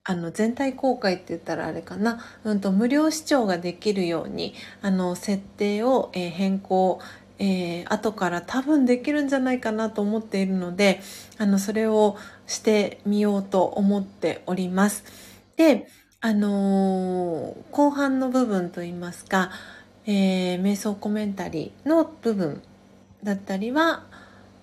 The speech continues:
クローズドの、えー、メンバーシップの方で、えー、配信を、えー、できたらなと思っております。えー、毎週木曜日のですね、内面の美しさ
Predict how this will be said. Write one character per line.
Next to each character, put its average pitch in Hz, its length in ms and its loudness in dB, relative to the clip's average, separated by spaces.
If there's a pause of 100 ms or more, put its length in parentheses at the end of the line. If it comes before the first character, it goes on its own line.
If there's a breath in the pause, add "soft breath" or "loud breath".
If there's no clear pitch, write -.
(2000)
ク 220 140 -4
ロ 190 140 4
ー - 40 -4
ズ 175 160 -8
ド 143 320 -2 (160)
の、 277 380 2
え 180 140 -2
ー、 165 40 -4
メ 185 140 2
ン 180 80 0
バ 180 160 0
ー - 20 -6
シ 190 160 -8
ッ 185 40 -6
プ 170 140 -10
の 160 140 -8
方 - 460 -4 (400)
で、 320 360 0
え 196 260 -2
ー、 185 40 -4
配 175 240 -6
信 170 360 -6
を、 165 300 -2
え 175 220 -6
ー、 - 20 -6
で 170 140 -8
き 170 380 -6 (180)
た 165 120 -8
ら 160 100 -8
な 220 260 0
と - 280 -4
思 180 240 -2
っ - 20 -12
て - 200 -14
お 160 60 -10
り 175 100 -8
ま 196 220 0
す。 - 120 -14 (300 loud breath)
え 202 100 2
ー、 196 60 4
毎 285 220 4
週 320 220 2
木 294 360 2
曜 349 200 2
日 180 300 -2 (420 loud breath)
の 202 160 0
で 175 140 -2
す 196 160 -6
ね、 214 160 2
内 220 240 2
面 214 240 0
の 214 220 -2
美 214 340 -4
し 208 80 -8
さ - 240 -4